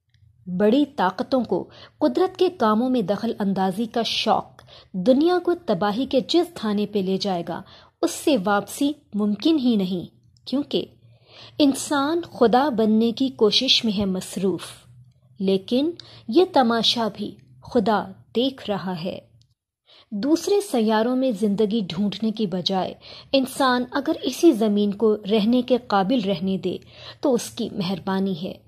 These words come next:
वरना इस कायनात को मालिक तो फिर कोई और ही है, और उस रब को बंदे को बंदा बनाकर रखना आता है।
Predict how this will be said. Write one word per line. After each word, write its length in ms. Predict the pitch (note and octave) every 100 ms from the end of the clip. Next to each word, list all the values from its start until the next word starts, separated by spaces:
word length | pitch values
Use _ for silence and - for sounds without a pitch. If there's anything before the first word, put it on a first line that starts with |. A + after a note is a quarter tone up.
| - - - - G3
वरना 260 | A3 G#3 G#3+
इस 160 | F4 E4
कायनात 540 | - G3+ F#3 F#3+ C4+ -
को 100 | G#3+
मालिक 460 | F#3 D#3+ G#3 - _ _ -
तो 60 | E4
फिर 180 | D#4+ D#4
कोई 200 | D4+ C#4
और 320 | - F#3+ A3+
ही 160 | G#3+ F#3+
है, 200 | F3+ - _ _ _ _ _ _
और 120 | G#3+ G3
उस 300 | - - A3
रब 200 | G3+ G3
को 200 | - G3+ - - - -
बंदे 360 | F3+ B3 C#4+ E4+
को 200 | F4 F4
बंदा 460 | F#3 F#3 F#3+ A#3 C4+
बनाकर 500 | A#3 G3 F#3+ G#3+ E3+
रखना 460 | F3+ - G3+ G3+ - _ _ -
आता 340 | G3 F#3+ G#3
है। 280 | E3+ F3+ -